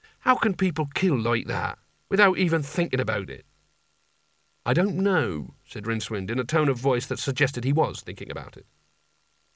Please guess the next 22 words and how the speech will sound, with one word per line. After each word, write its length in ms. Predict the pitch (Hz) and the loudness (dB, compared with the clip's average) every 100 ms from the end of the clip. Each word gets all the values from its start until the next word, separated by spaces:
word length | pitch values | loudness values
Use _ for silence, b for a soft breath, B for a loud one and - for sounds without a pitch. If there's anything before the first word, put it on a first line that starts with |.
| _ B B B B - | _ B B B B 2
"I 60 | 202 | 4
mean, 320 | 220 165 139 _ _ _ | 4 0 -6 _ _ _
even 220 | 269 240 220 | 2 4 4
when 120 | 196 | 4
the 60 | |
Vizier 460 | 170 175 156 233 196 | 2 2 2 2 2
had 140 | 151 | 2
me 120 | 151 151 | 0 -2
thrown 380 | - 180 175 | 0 0 2
into 140 | 170 143 | 0 0
the 140 | 143 | 0
snake 420 | 139 - 247 - | 0 0 -2 0
pit, 100 | 131 | -2
at 120 | 113 - | 0 0
least 260 | 202 - | 0 0
he 80 | 131 | -4
seemed 240 | 139 180 | -2 -2
to 80 | - | -2
be 100 | 113 | -6
taking 380 | 120 151 160 113 | -2 -2 -2 -4
an 100 | 69 | -2
interest." 800 | 135 226 - - 196 - - | 0 0 -2 -2 -4 -4 -12